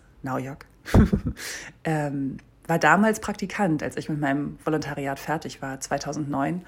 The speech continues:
Und dadurch, dass ich halt immer Werbesprecherin auch war und immer in der Redaktion war, kennen wir uns halt auch. Und wir waren auch zusammen feiern und unterwegs und keine Ahnung was. Und sie meinte, dass es so viel Spaß macht,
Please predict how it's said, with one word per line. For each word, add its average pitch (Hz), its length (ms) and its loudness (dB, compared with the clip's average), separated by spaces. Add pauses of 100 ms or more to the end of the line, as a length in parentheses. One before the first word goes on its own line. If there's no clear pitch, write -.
(400)
Und 160 120 2
dadurch, 160 180 6
dass 175 140 0
ich 170 120 -4
halt 165 120 2
immer 180 260 4
Werbesprecherin 151 800 0
auch 151 240 -6
war 160 440 4
und 156 140 -2
immer 170 240 2
in 165 60 -2
der 151 140 0
Redaktion 170 560 2
war, 143 100 -4
kennen 175 240 4
wir 165 80 2
uns 156 160 -2
halt 147 180 -2
auch. 160 260 2
Und 147 80 -10
wir 143 100 -2
waren 147 100 -2
auch 156 160 -4
zusammen 151 300 -2
feiern 151 340 -2
und 143 100 -2
unterwegs 151 580 0
und 143 140 -4
keine 160 300 -4
Ahnung - 220 -8
was. - 220 -12 (760)
Und 175 160 4
sie 190 100 4
meinte, 185 600 2 (420)
dass 175 180 0
es 160 140 -2
so 180 100 6
viel 196 220 2
Spaß 160 560 -2
macht, - 500 -6